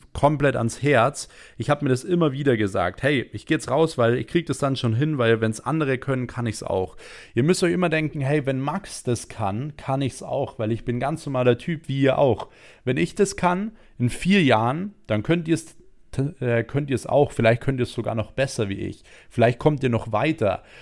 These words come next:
Und wenn irgendjemand hier aus der Podcast-Community in zwei oder vier Jahren auf mich zukommt und sagt, er hat mich überholt, dann küsse ich dein Herz.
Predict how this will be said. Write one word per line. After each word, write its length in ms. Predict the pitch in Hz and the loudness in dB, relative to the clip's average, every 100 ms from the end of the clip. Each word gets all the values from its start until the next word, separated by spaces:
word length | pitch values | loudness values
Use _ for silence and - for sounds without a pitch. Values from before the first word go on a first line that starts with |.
| - | -10
Und 80 | 120 | 0
wenn 140 | 123 139 | 0 4
irgendjemand 640 | 165 170 156 156 151 143 | 4 4 2 0 0 -2
hier 140 | - 139 | 0 -2
aus 100 | - | -2
der 100 | 127 | -2
Podcast-Community 1300 | 156 151 - 131 - 131 123 156 147 101 120 127 | -2 0 0 -2 -2 -2 0 2 0 -2 -4 -4
in 220 | 143 127 117 | -4 -6 -8
zwei 420 | - 113 139 139 | -6 -4 -2 0
oder 160 | 117 | -2
vier 300 | 113 - 160 | -4 -2 0
Jahren 180 | 143 120 | 2 2
auf 160 | 113 113 | 2 0
mich 140 | 110 | -6
zukommt 480 | - 175 - 123 110 | -6 -8 -4 -4 -4
und 120 | 110 | -4
sagt, 280 | 120 127 - | -4 -4 -2
er 80 | 113 | -2
hat 120 | 113 | -2
mich 180 | 110 127 | -4 -2
überholt, 680 | 110 110 131 127 135 139 - - _ - - - | 0 2 4 4 4 2 -8 -20 _ -20 -16 0
dann 480 | 117 127 123 117 - - - - | 2 4 2 0 -6 -20 -20 -8
küsse 300 | - 151 - | 2 2 2
ich 80 | 135 | 0
dein 180 | 139 131 | 2 4
Herz. 540 | 139 131 92 - - | 6 6 4 0 -8